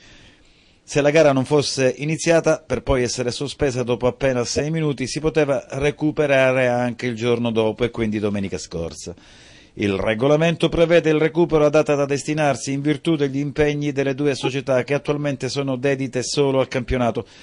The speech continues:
ma c'è da tenere in considerazione che nel giro di cinque giorni, da martedì a sabato scorso, l'Ascoli praticamente non ha giocato affatto e quindi,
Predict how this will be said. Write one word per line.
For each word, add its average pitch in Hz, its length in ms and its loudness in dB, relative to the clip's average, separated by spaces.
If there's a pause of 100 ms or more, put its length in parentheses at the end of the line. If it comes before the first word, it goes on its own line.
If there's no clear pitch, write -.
(260)
ma 123 160 0
c'è 156 180 2
da 123 140 0
tenere 127 320 0
in 98 80 -4
considerazione 147 720 -2
che 127 100 -4
nel 135 160 -2
giro 151 220 2
di 123 100 0
cinque 143 300 -4
giorni, 127 460 2
da 98 100 -2
martedì 123 480 -2
a 107 60 0
sabato 127 400 -2
scorso, 160 480 0
l'Ascoli 143 420 0
praticamente 135 680 -2
non 131 160 0
ha 123 80 0
giocato 117 420 -2
affatto 107 440 -2
e 139 80 -4
quindi, 117 400 -2